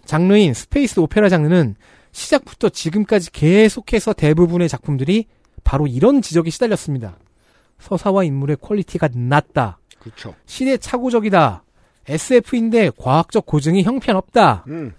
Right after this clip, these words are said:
Speaker 1: 편견에 근거한 설정이다.
Speaker 2: 음.
Speaker 1: 스테레오타입의 캐릭터다.
Speaker 2: 음.
Speaker 1: 정치적으로 올바르지 않은 것도 정도 것이지 이것들아.
Speaker 2: 그렇죠.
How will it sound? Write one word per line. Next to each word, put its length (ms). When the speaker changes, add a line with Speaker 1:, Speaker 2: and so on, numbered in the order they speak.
Speaker 1:
편견에 500
근거한 360
설정이다. 720
Speaker 2:
음. 340
Speaker 1:
스테레오타입의 760
캐릭터다. 640
Speaker 2:
음. 360
Speaker 1:
정치적으로 600
올바르지 440
않은 140
것도 160
정도 340
것이지 440
이것들아. 640
Speaker 2:
그렇죠. 600